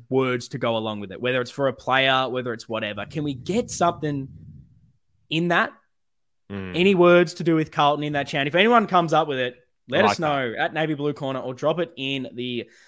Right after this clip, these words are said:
Speaker 1: comments down here on YouTube, because I think there's something in this, 'cause that could be something we then do in-game as well. Like, you've got the Collingwood chant that's annoying. It's already got a great tune to it. So if we can come up with some lyrics,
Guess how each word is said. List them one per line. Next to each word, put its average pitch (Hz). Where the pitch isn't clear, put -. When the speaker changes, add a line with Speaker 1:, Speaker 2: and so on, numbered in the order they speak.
Speaker 1:
comments 147
down 131
here 135
on 120
YouTube, 117
because 117
I -
think 175
there's 202
something 160
in 135
this, 110
'cause 135
that 160
could 226
be 214
something 170
we 160
then 151
do 143
in-game 135
as 147
well. 175
Like, 151
you've 156
got 151
the 143
Collingwood 139
chant 127
that's -
annoying. 120
It's -
already 202
got 190
a -
great 156
tune 139
to 127
it. 104
So -
if 113
we 120
can 117
come 156
up 240
with 202
some 160
lyrics, 143